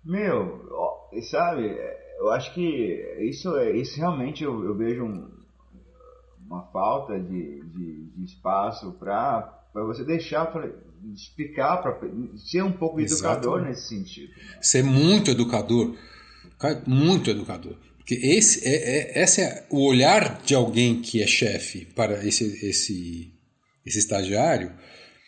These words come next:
Speaker 2: ele pode ser esse que você tá falando, de que, "Xê, ele vai ter que fazer o Excel, ah, se vira." <laughs> E o outro é que assim, tá, como que eu faço ele sair do ponto A pro ponto B, né,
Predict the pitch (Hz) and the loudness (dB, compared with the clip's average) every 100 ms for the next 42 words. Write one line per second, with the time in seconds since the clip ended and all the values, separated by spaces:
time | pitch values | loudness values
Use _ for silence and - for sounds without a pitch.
0 | _ - 120 127 139 131 135 123 127 - | _ -2 0 4 4 6 6 8 6 4
1 | - 110 - 107 113 165 220 - - _ | 2 2 2 4 4 4 2 -2 -14 _
2 | _ - 113 - 123 117 - - 92 101 | _ -12 -10 -6 0 0 2 -2 0 -2
3 | - 113 110 139 151 180 135 143 - - | 0 -2 0 0 0 2 2 2 2 2
4 | 135 113 92 - - 175 95 82 - - | 2 2 0 -4 -8 -6 -6 -8 -16 -12
5 | - - - - - - - - 123 123 | -12 -12 -16 -18 -18 -16 -16 0 6 8
6 | 196 196 143 160 - 127 - 113 - - | 8 6 6 6 4 4 4 4 2 0
7 | 165 180 170 - 127 - 117 113 - 117 | 2 4 2 4 4 4 4 4 6 4
8 | 117 117 117 113 113 110 131 147 127 117 | 4 0 0 -2 2 4 4 2 -2 -2
9 | 117 101 110 170 - - - _ _ - | -2 0 2 2 -2 -12 -20 _ _ -4
10 | 113 156 - | 0 0 -4